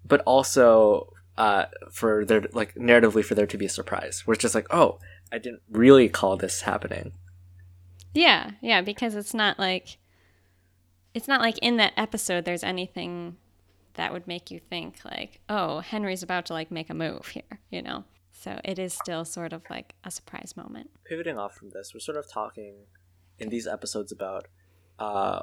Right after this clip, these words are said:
Speaker 1: what could have been.
Speaker 2: Mm-hmm.
Speaker 1: And, and I think we have mentioned in the past that maybe if this had gotten an entire, um, twenty-six episode run, twenty-six episode season, or twenty-two,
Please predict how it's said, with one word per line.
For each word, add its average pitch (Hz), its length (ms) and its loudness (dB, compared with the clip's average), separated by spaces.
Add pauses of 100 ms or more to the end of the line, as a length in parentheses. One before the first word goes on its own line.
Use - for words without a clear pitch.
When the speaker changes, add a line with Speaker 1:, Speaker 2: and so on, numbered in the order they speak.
Speaker 1:
what 117 480 0
could 123 160 -4
have 107 260 -6
been. - 240 -8 (1080)
Speaker 2:
Mm-hmm. 214 160 -6 (140)
Speaker 1:
And, 127 220 -4
and 127 100 0
I 139 60 2
think 196 240 0 (100)
we 127 280 0
have 131 160 4
mentioned 117 320 0
in 123 80 -6
the 120 80 -4
past 90 380 -8
that 92 240 -6 (220)
maybe 123 300 4
if - 140 -6
this 117 160 -2
had 110 120 -2
gotten 101 400 0 (580)
an 117 80 2
entire, 101 680 4 (600)
um, 104 280 -14
twenty-six 107 580 -10
episode 104 400 -10
run, 98 280 -12 (240)
twenty-six - 360 -8
episode 101 380 -8
season, 147 400 -10 (400)
or 110 120 -8
twenty-two, 131 580 -6